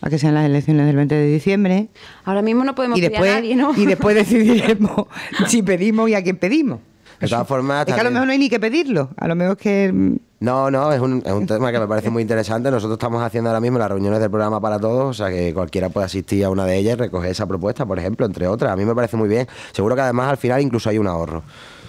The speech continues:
Speaker 3: en el total de, del gasto del inserso.
Speaker 2: Hombre, lo suyo sería que se quedase la misma partida presupuestaria y que
Speaker 3: O la
Speaker 2: fuese más
Speaker 3: misma
Speaker 2: gente.
Speaker 3: partida
Speaker 2: Por
Speaker 3: presupuestaria, que
Speaker 2: esa
Speaker 3: vaya más
Speaker 2: regla de
Speaker 3: gente,
Speaker 2: tres de que
Speaker 3: claro.
Speaker 2: podamos
Speaker 1: Claro.
Speaker 2: cribar.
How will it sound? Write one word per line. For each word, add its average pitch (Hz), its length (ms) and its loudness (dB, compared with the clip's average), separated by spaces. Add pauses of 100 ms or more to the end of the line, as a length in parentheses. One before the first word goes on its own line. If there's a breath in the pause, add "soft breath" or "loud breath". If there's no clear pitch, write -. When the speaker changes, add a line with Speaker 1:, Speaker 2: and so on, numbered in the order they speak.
(1160 loud breath)
Speaker 3:
en 87 80 -6
el 90 80 -6
total 98 300 -2
de, 95 480 -2
del 98 220 -2
gasto 92 340 -4
del 87 260 -2
inserso. 87 320 -6
Speaker 2:
Hombre, 185 160 0
lo 170 120 -2
suyo 165 180 -4
sería 185 300 -2
que - 80 -12
se - 100 -10
quedase 160 300 -2
la 156 80 0
misma 147 240 0
partida 156 320 -2
presupuestaria 170 560 -2
y - 20 -8
que 240 80 -4
Speaker 3:
O 214 100 -2
la - 60 0
Speaker 2:
fuese 202 120 -2
más 175 180 0
Speaker 3:
misma 320 160 -2
Speaker 2:
gente. 226 120 -2
Speaker 3:
partida 202 180 -2
Speaker 2:
Por 202 80 -4
Speaker 3:
presupuestaria, 220 380 0
que 240 60 -2
Speaker 2:
esa 143 80 2
Speaker 3:
vaya 220 200 2
más 214 100 0
Speaker 2:
regla 220 180 0
de 214 80 2
Speaker 3:
gente, 226 140 -2
Speaker 2:
tres 226 100 0
de 220 60 2
que 220 60 0
Speaker 3:
claro. 226 120 -2
Speaker 2:
podamos 220 520 0
Speaker 1:
Claro. 151 140 -4
Speaker 2:
cribar. 220 440 0